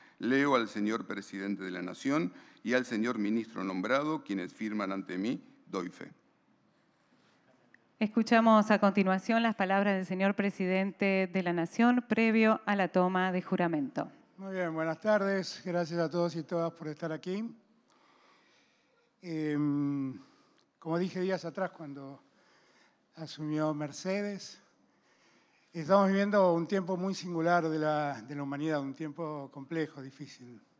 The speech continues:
Speaker 3: tratando de superar una pandemia que ha lastimado a todo el mundo y tratando de seguir avanzando en un mundo que ha entrado en una guerra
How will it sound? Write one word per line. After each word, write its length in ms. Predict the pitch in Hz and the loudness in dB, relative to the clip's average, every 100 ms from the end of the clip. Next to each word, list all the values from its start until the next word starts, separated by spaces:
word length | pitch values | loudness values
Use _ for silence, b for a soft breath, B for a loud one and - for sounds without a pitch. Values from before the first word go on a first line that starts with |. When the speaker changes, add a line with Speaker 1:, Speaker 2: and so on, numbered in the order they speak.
| _ b b _ | _ b b _
Speaker 3:
tratando 460 | 143 165 160 156 | -4 0 2 2
de 80 | 151 | 0
superar 560 | 147 147 160 156 156 160 160 - | -2 -6 -2 0 0 -4 -10 -14
una 680 | 160 147 151 139 131 131 127 b b _ - | -10 -8 -6 -6 -8 -12 -16 b b _ -12
pandemia 420 | 143 151 156 156 | -6 -2 -2 -2
que 160 | 135 | -6
ha 200 | 135 135 | -10 -10
lastimado 560 | 135 139 135 156 147 147 | -12 -12 -10 -4 -2 -2
a 80 | 143 | -2
todo 160 | 160 | -2
el 80 | 151 | 0
mundo 560 | 165 196 175 185 196 b b b b b _ | 0 -2 0 -2 -4 b b b b b _
y 100 | 143 | -8
tratando 520 | 151 147 180 190 190 | -6 0 2 2 2
de 680 | 170 175 180 170 160 147 151 | 4 2 2 0 0 -4 -8
seguir 360 | - 165 165 180 | -10 -6 0 2
avanzando 800 | 175 175 165 202 220 226 208 b b b b b b b - | 2 0 0 0 0 -4 -6 b b b b b b b -10
en 200 | 185 175 | -4 0
un 120 | 220 | 0
mundo 320 | 226 254 247 208 | 2 2 2 2
que 100 | 214 | -2
ha 20 | |
entrado 400 | 208 220 220 202 | 2 4 4 4
en 80 | 208 | 2
una 180 | 208 | 2
guerra 540 | 202 240 220 240 247 | 4 2 2 0 -2